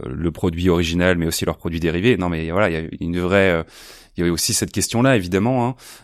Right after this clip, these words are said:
Euh, autant quand on voit effectivement One Piece débarquer sur Netflix, euh, c'est un événement, mais quelque part le matériel d'origine qui est repris, c'est le manga, même si effectivement il y a aussi une version animée qui existe, qui est tout à fait, euh,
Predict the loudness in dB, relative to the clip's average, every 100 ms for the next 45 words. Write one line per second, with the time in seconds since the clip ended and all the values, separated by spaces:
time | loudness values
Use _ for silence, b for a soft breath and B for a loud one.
0 | B 2 4 6 4 2 2 0 -2 -8
1 | -12 -16 -20 -4 0 0 2 2 0 -4
2 | -10 _ -4 -2 -2 2 2 2 -2 0
3 | 2 2 0 -2 0 0 0 -4 -2 -2
4 | -4 -4 -6 -4 -6 -6 -6 -2 0 0
5 | -2 -2 -4 -4 0 2 2 4 4 2
6 | 0 -4 -10 -6 0 2 4 2 0 -4
7 | -2 4 4 4 2 0 0 0 0 0
8 | -2 -4 -4 -4 -4 -4 -2 -2 -2 -2
9 | 0 2 2 0 -2 -4 -8 -8 -4 -2
10 | 0 0 -2 -4 -2 -2 -2 -4 -6 -4
11 | -2 0 2 2 0 -2 -2 -4 -6 -12
12 | B B B B -8 -6 -4 -4 0 2
13 | 2